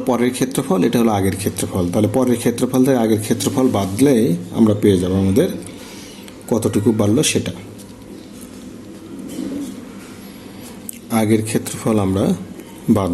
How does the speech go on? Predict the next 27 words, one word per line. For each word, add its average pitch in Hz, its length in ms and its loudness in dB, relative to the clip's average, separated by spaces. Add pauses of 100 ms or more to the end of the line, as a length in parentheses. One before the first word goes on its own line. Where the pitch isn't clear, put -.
দেব, 90 140 0 (460)
সমান 107 320 4
হবে 101 200 2
আমাদের 95 220 4 (160)
সিক্স 110 300 2 (160)
রুট 95 160 0 (100)
থ্রি। - 140 -4 (1400)
এখন 117 240 2 (1120)
আমরা 117 240 8
যদি 156 220 4
এখানে 131 280 2 (1040)
ফোর 131 340 4 (400)
রুট 127 240 6
থ্রি 135 120 4 (100)
বাই 143 120 4 (140)
ফোর 131 180 4 (140)
কমন 113 260 6 (120)
নেই, 101 140 4 (360)
তাহলে 113 220 4 (100)
কিন্তু 127 280 4 (920)
আমরা 110 220 8
এখানে 117 200 4 (100)
পাবো 98 220 2 (440)
এ 120 40 8 (180)
প্লাস 110 280 4 (180)
টু 104 100 2 (380)
হোল 104 180 4